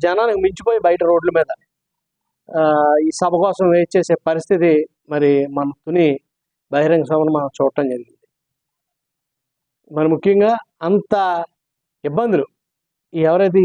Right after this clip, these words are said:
ఈ జగన్మోహన్ రెడ్డి అన్ని రంగాల్ని కూడా, ప్రతి ఒక్క రంగాన్ని కూడా, ఆ, ఇబ్బందికి గురి చేయడం, ఒకవేళ ఎవరైనా ఇబ్బంది ఉందని కనీసం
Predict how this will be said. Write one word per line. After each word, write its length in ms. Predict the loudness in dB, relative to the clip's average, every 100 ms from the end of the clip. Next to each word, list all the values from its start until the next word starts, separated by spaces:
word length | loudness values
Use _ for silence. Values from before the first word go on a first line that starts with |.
| 4
ఈ 20 | 2
జగన్మోహన్ 520 | 0 0 0 -2 -4 -12
రెడ్డి 160 | -18 -20 _ _ _ _ -2
అన్ని 180 | 0 2
రంగాల్ని 380 | 2 2 2 0 -4
కూడా, 140 | -8 -12 _ _ _ _ _ _ _ _ _ _ _ _ _
ప్రతి 220 | -4 0 2 2
ఒక్క 120 | 0 0
రంగాన్ని 360 | 2 2 0 0
కూడా, 160 | 0 -2 -4 _ _ _ _ _ _ -6
ఆ, 40 | -2 0
ఇబ్బందికి 320 | 0 0 0 0
గురి 140 | -2 -2
చేయడం, 260 | 0 2 0 -2 _ _ _ _ _ _ -8
ఒకవేళ 280 | -2 0 2 0
ఎవరైనా 320 | 0 0 0 -2 -6
ఇబ్బంది 320 | -6 -2 0
ఉందని 260 | 2 2 2 0 0
కనీసం 360 | 0 0 0